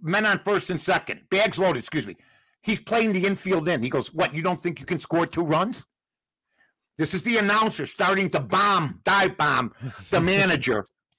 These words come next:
Speaker 1: who's below. He says, "You know what? Maybe they should get out." This is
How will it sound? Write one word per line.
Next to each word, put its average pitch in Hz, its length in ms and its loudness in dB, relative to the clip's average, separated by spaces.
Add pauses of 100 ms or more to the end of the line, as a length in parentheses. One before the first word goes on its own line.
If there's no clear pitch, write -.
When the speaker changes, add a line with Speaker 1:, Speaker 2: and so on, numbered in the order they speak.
(280)
Speaker 1:
who's 151 240 2
below. 240 520 2 (760)
He 208 140 0
says, 220 240 -2
"You 226 80 0
know 220 140 4
what? 226 200 2
Maybe 226 320 2
they 208 180 4
should 185 280 -4
get 165 180 2
out." 160 340 0 (360)
This 208 160 -2
is - 100 -10